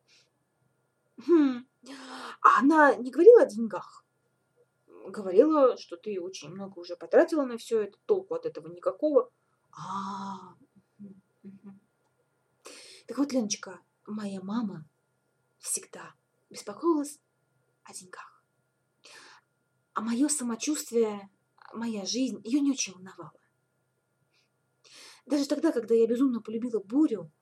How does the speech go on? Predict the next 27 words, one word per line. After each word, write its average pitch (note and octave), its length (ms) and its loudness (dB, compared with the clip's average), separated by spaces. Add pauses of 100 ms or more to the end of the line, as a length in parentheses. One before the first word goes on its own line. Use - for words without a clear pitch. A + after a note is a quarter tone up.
(540)
она A#3+ 140 -2
не B3 120 -4
позволила B3 460 0
мне G#3+ 180 -6
уехать A3+ 360 -6
с - 100 -6
ним A3+ 140 -6
в G3+ 60 -8
Израиль, G#3+ 500 -4 (800)
потому A#3 260 -6
что A#3+ 160 0
боялась A#3 600 0
остаться B3+ 600 -6 (120)
без G#3 160 -8
меня. G#3+ 420 -10 (1000)
Потому C4 300 -2
что C4 420 2 (100)
я A#3 280 2
была B3 440 -2 (200)
тем A#3 220 -8
клеем, A#3+ 680 2 (520)
который A#3+ 260 -6
связывал G#3+ 640 0
её A#3 160 -10
с - 120 -6
отцом. D#3+ 540 -14 (1200)
Она C4+ 540 0